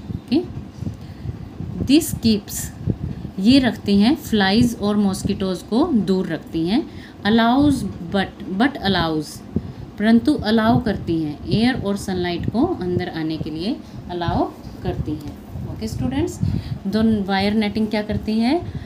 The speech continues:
Wire netting जो है flies और मॉस्किटो को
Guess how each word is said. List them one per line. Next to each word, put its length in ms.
Wire 300
netting 400
जो 160
है 180
flies 380
और 140
मॉस्किटो 540
को 200